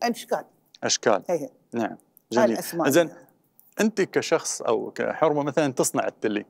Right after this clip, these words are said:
Speaker 2: شو أصعب نقشة من، من هي؟ مثلا في عندك الساير ياي، نقشة ال-، ال-، الجبل، النقشات الثانية،
Speaker 1: هذه
Speaker 2: تقريبا.
Speaker 1: ال-، هذه البادلة،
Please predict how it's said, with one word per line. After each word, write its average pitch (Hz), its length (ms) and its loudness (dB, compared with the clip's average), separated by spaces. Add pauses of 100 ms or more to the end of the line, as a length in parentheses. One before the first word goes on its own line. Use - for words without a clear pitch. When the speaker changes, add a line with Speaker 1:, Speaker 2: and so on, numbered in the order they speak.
(480)
Speaker 2:
شو 220 220 2
أصعب 131 340 4
نقشة 117 360 -2
من، 107 280 -4
من 110 140 -4
هي؟ 107 200 0
مثلا 107 340 -2
في 131 100 -2
عندك 113 280 -2
الساير 113 440 2
ياي، 135 520 4
نقشة 107 400 -4
ال-، 104 260 0
ال-، 104 340 0 (400)
الجبل، 131 580 4 (260)
النقشات 117 340 0
الثانية، 127 540 0 (100)
Speaker 1:
هذه 214 200 2
Speaker 2:
تقريبا. 165 220 4
Speaker 1:
ال-، - 80 -8 (180)
هذه 220 260 0
البادلة، 226 580 -2